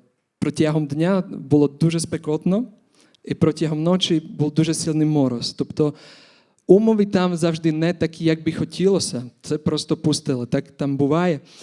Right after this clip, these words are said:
І тому, е, нам легше сприйняти ситуацію, коли ми якось, е, розуміємо, що так, на пустелі є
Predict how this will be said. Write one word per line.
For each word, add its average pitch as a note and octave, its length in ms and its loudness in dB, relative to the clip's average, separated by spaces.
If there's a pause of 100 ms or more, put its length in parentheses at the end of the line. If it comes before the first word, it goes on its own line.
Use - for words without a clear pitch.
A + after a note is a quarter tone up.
(320)
І C#3 120 0
тому, F#3+ 540 2
е, C#3+ 320 0
нам F3 400 -2
легше E3+ 460 -2
сприйняти F3 480 0
ситуацію, F3+ 520 2
коли E3 260 -2
ми E3+ 220 0
якось, D#3+ 440 -2
е, D3+ 280 0
розуміємо, D#3 560 0
що - 160 -10
так, C3+ 360 -6
на B2+ 100 0
пустелі E3 460 2
є D3 300 2